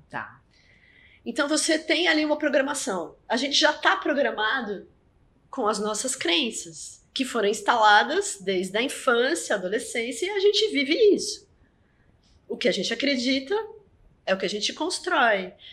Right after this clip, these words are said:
Speaker 2: Os nossos pensamentos e as nossas palavras, toda essa comunicação, seja verbal ou não, por exemplo, isso aqui comunica.
Speaker 1: O corpo comunica.
Speaker 2: Isso
Speaker 1: A
Speaker 2: aqui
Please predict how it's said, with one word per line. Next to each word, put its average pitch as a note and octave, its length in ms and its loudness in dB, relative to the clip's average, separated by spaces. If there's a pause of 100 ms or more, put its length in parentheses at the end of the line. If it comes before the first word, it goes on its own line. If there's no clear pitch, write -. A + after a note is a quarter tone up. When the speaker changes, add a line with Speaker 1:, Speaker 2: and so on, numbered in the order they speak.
(120)
Speaker 2:
Os A3 160 -6
nossos A#3 300 -2
pensamentos A#3 1040 -2
e F3+ 40 -2
as F#3+ 140 -4
nossas G#3+ 340 -6
palavras, F#3+ 1120 -4 (240)
toda F#4 160 -2
essa F4 160 -2
comunicação, A#3+ 1040 -6 (580)
seja A3 400 -2
verbal F#3+ 600 2
ou G3+ 180 2
não, G#3 420 -2 (100)
por A3 120 -4
exemplo, G3 560 -4 (1080)
isso - 220 -4
aqui A3 560 -6 (640)
comunica. B3 640 -4 (280)
Speaker 1:
O C4+ 100 2
corpo F4 520 6
comunica. F#3 840 2 (320)
Speaker 2:
Isso B3 260 0
Speaker 1:
A A3+ 40 4
Speaker 2:
aqui C4+ 640 -2